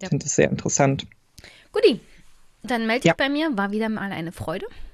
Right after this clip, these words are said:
Speaker 1: Ja, es hat sehr viel Spaß gemacht. Entschuldige die Technik, ich werde es weiter versuchen
Speaker 2: Ja,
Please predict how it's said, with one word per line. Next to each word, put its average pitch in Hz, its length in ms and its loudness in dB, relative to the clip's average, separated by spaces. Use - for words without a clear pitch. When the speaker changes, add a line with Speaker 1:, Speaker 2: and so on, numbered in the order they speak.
Speaker 1:
Ja, 226 220 6
es - 120 -10
hat 165 100 -6
sehr 156 140 -6
viel - 120 -14
Spaß 156 280 -2
gemacht. 170 260 -8
Entschuldige 151 400 -4
die 147 80 -8
Technik, - 400 -6
ich - 140 -10
werde - 100 -6
es - 220 -8
weiter 143 280 2
versuchen 143 240 2
Speaker 2:
Ja, - 0 -